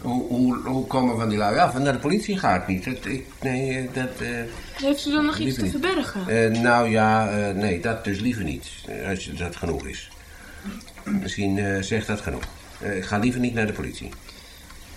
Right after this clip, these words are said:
Speaker 2: Oké, dat begrijp ik.
Speaker 1: Maar hoe, hoe, hoe, eh, hoe, hoe klaren we dat?
Speaker 2: We kunnen, ik weet, eh, nu wel waar ze wonen.
Speaker 1: Oh.
Speaker 2: Dus we kunnen het daar, het daar gaan onderzoeken.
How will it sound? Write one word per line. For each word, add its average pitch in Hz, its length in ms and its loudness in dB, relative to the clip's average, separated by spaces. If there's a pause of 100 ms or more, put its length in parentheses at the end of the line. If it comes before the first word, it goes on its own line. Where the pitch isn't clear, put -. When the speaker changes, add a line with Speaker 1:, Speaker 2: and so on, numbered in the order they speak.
(640)
Speaker 2:
Oké, 240 340 0
dat 269 140 -4
begrijp 196 440 -6
ik. - 360 -6 (560)
Speaker 1:
Maar 117 240 0
hoe, 143 240 6
hoe, 139 240 2
hoe, 135 420 2
eh, 135 140 0
hoe, 139 180 2 (320)
hoe 131 240 -6
klaren 190 440 0
we 107 60 2
dat? 92 320 -2 (1400)
Speaker 2:
We 262 140 0
kunnen, 320 540 4 (100)
ik 247 160 -4
weet, 349 340 0
eh, 269 260 0
nu 247 240 2
wel 320 340 -2
waar 226 200 0
ze 214 160 -6
wonen. 247 560 -2 (800)
Speaker 1:
Oh. - 260 4 (280)
Speaker 2:
Dus 240 200 -2
we 302 120 0
kunnen 370 340 0
het 269 120 0
daar, 262 180 0
het 254 180 -6
daar 262 200 0
gaan 262 240 -4
onderzoeken. 262 640 -2